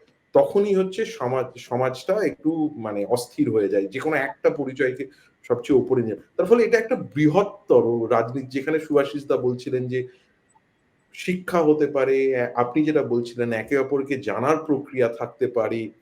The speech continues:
এবং সব, সর্বোপরি হচ্ছে সামাজিক। এবং এই সামাজিকটা তো আমরা অনেক পিছিয়ে, ধরুন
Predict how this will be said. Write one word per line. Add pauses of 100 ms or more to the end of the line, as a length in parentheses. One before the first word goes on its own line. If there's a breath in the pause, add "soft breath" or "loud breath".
(320)
এবং
সব,
সর্বোপরি
হচ্ছে
সামাজিক।
এবং
এই
সামাজিকটা
তো
আমরা
অনেক
পিছিয়ে,
ধরুন